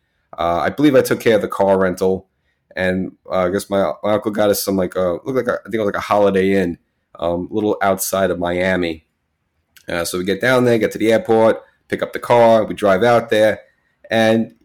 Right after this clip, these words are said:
you know, like, y-, you think Miami, you're thinking, like, Miami Vice and, like, you know, uh, Will Smith and, uh, uh, Martin Lawrence and Bad Boys and Scarface and,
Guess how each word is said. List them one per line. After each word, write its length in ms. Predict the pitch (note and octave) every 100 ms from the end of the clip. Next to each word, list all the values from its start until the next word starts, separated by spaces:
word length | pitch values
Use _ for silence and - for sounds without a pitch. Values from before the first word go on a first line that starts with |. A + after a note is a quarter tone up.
| _
you 140 | E3
know, 280 | C#3+ B2+ -
like, 280 | C3 A#2+ - -
y-, 200 | F4 - -
you 80 |
think 240 | C3 C3+ A#2
Miami, 520 | A#2 G#2+ A2+ A#2 A#2
you're 140 | A2
thinking, 280 | - G#2 G2
like, 140 | F#2 E2+
Miami 340 | F#2+ F#2+ F#2+
Vice 520 | E2+ G#2 G#2 G#2 -
and, 180 | F2 F2
like, 240 | E2 D#2
you 80 | F2+
know, 220 | D#2 C2 _ -
uh, 60 |
Will 220 | D#2+ G#2 G2+
Smith 440 | - G2+ G2 -
and, 200 | F#2 F2+
uh, 240 | F2 F2
uh, 340 | E2 - - - _ -
Martin 260 | G2+ F#2+ F#2+
Lawrence 240 | G2+ F#2
and 120 | D2+
Bad 280 | G#2 A2 G2
Boys 280 | G#2 G#2 F#2+
and 100 | -
Scarface 720 | - G#2+ G2+ - G#2 G2+ -
and, 120 | F2